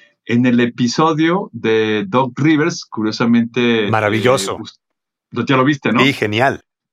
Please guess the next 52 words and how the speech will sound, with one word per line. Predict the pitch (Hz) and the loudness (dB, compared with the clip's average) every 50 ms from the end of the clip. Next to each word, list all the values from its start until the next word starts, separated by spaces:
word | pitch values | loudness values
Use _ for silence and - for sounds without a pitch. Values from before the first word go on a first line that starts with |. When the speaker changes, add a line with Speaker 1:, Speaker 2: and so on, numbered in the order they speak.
| _ _ _ _ _ _ - | _ _ _ _ _ _ -10
Speaker 1:
Y | - 120 | -6 -2
te | 120 127 | -2 0
acuerdas | 117 - 139 147 156 | 0 2 0 0 0
lo | 147 | 0
que | - 139 | 0 0
le | 120 117 | 0 0
dice | 117 127 135 - 160 | 0 -2 -2 -2 -4
a | 135 | -4
sus | - - - | -4 -2 -4
atletas, | 120 117 - 123 127 120 151 151 147 139 | -4 -2 -2 -2 -2 0 -2 -2 -2 -2
"Oye, | 131 135 143 143 139 | -2 0 0 0 0
yo | 120 131 139 | 0 0 -2
no | 160 170 | -2 -4
te | - | -6
estoy | - - - 147 | -6 -4 -2 -2
entrenando | 156 147 - 139 127 131 131 131 131 139 139 139 139 139 - _ _ _ _ _ _ _ _ _ _ _ _ | -2 -2 -2 -2 0 0 0 -2 0 -2 0 0 0 -2 -6 _ _ _ _ _ _ _ _ _ _ _ _
a | - 113 120 | -6 -4 -4
ti | 120 113 135 131 135 | -4 -2 0 2 2
hoy | 131 127 139 143 131 | 4 2 2 0 0
como | 120 123 110 107 113 117 | 0 -2 0 0 2 2
eres | 117 117 117 - - | 2 2 0 -2 -2
hoy. | 123 127 123 117 - - _ _ _ - | -2 0 0 -2 -4 -6 _ _ _ -18
Estoy | - - - 123 135 | -12 -6 -2 0 0
entrenando | 139 135 147 143 139 147 156 | 0 0 0 0 0 0 0
a | |
la | 139 127 | -2 -2
persona | - 120 113 - 127 135 | -2 -2 -2 0 0 0
en | 147 143 | 0 0
la | 120 | -2
que | - 107 | -2 -2
te | 90 117 | -2 0
voy | 110 117 120 | 0 0 0
a | |
convertir | - 127 120 120 104 - 117 117 | 0 0 0 0 0 0 0 0
en | 120 117 117 | 2 0 0
cuatro | 117 110 92 - 110 110 | -2 -4 -4 -2 -2 -2
años". | 107 104 95 87 82 | 0 -2 -2 -4 -4
Speaker 2:
Claro, | - - 92 87 76 - - _ _ - | -2 0 0 0 -2 -6 -14 _ _ -2
claro. | 98 82 78 | 0 0 0
Speaker 1:
¿Se | 104 | 0
me | 117 | -4
explicó? | 117 - - 113 - - 151 - - _ _ _ _ _ - - - _ - | -4 -4 -4 -6 -4 -4 -6 -8 -8 _ _ _ _ _ -20 -20 -14 _ -4
Y | 120 | -4
entonces, | 117 117 139 139 135 151 151 143 - - - | -2 0 0 0 0 0 -2 -2 -4 -10 -8
si | - - 131 135 | -4 -2 -2 -2
nosotros | 139 131 170 - - 202 196 214 | -2 -2 -2 -4 -4 -2 -2 0
empezamos | 185 175 - 147 - 151 135 147 156 143 147 | 0 0 0 -2 -2 -2 -2 -2 -2 -2 -4
a | 120 | -4
pensar | - - 117 110 - 127 120 | -2 -4 -4 -2 -2 -2 -2
así, | 127 127 120 - 123 120 123 127 120 - _ - - - - - _ _ _ | -2 -2 -2 0 2 2 2 2 -2 -6 _ -20 -20 -20 -20 -20 _ _ _
en | - 107 110 107 | -6 -4 -2 -2
decir, | 113 113 117 - 135 135 139 135 131 120 | -2 -2 -2 -2 0 0 0 0 -2 -4